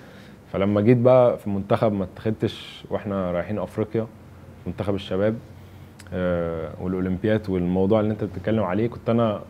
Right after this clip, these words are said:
قبل كده أصلًا عديت في الموضوع ده. فكان الموضوع بالنسبة لي خلاص، يعني ده قرار المدرب، المدير الفني، حاجة مش هقدر أغيرها. آه، وكلام الناس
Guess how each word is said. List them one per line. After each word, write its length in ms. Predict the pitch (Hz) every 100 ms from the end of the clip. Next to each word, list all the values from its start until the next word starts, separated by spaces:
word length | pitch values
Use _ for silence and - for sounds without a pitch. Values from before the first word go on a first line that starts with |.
| -
قبل 220 | 123 117
كده 220 | 120 127
أصلًا 240 | 131 127 92
عديت 280 | 95 110
في 60 | -
الموضوع 380 | 98 95 98 101
ده. 120 | 92 - - - - - - -
فكان 180 | 104 101
الموضوع 360 | 101 98 110 120
بالنسبة 420 | 110 101 98 120
لي 280 | 127 131 120 - - - - -
خلاص، 420 | - 98 104 95
يعني 500 | 90 85 87 85 85
ده 140 | 87 95
قرار 300 | 90 107 110
المدرب، 520 | 104 98 110 123 120 -
المدير 280 | 95 95 104
الفني، 380 | 98 110 110 107
حاجة 180 | 110 107
مش 140 | 95
هقدر 200 | 110 104
أغيرها. 400 | 92 98 107 135 - - - - - -
آه، 360 | 90 90 85 76 - -
وكلام 340 | 92 110 120
الناس 680 | 113 117 131 131 - -